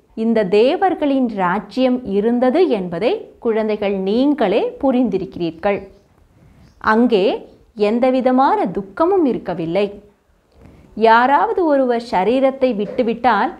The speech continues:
அவர் ஸ்வர்க்கவாசி ஆகிவிட்டார் என மனிதர்கள் சொல்கிறார்கள். ஆனால் நாம்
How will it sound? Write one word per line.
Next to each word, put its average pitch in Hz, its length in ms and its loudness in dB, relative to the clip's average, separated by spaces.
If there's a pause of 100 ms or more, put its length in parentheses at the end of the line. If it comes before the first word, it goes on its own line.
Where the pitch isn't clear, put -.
(240)
அவர் 214 280 -4
ஸ்வர்க்கவாசி 320 840 0
ஆகிவிட்டார் 269 760 2
என 226 180 0 (360)
மனிதர்கள் 226 680 -2
சொல்கிறார்கள். 202 800 -2 (880)
ஆனால் 214 480 2 (400)
நாம் 214 300 2